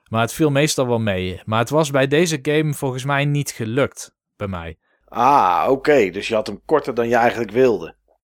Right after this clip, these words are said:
Speaker 1: Korter dan ik wilde en ik had bijna alle tijd gestoken om die game toen te kraken.
Speaker 2: <laughs> En na drie dagen of zo moest hij weer terug en toen was het niet gelukt.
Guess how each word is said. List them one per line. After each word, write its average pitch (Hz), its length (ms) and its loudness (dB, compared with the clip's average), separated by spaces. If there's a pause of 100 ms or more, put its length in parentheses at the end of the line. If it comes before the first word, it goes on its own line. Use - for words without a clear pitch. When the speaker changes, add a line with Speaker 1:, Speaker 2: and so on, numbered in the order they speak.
(260)
Speaker 1:
Korter 165 300 0
dan 147 160 0
ik 117 100 -4
wilde 156 300 2
en 143 100 0
ik 131 80 -6
had 123 140 -2
bijna 147 300 2
alle 135 200 0
tijd 135 300 -2
gestoken 131 640 -2
om 120 140 -4
die 113 220 -2
game 127 120 -2
toen 98 200 -6
te 92 100 -12
kraken. 82 480 -10 (300)
Speaker 2:
<laughs> - 180 -2 (1120)
En 131 120 0
na 139 140 4
drie 147 220 -2
dagen 147 320 4
of 135 100 -4
zo 131 220 4
moest 139 220 -2
hij 139 80 -2
weer 123 140 0
terug 170 320 2
en - 160 2
toen 135 100 -4
was 135 140 2
het 110 100 -12
niet 135 140 0
gelukt. 147 460 2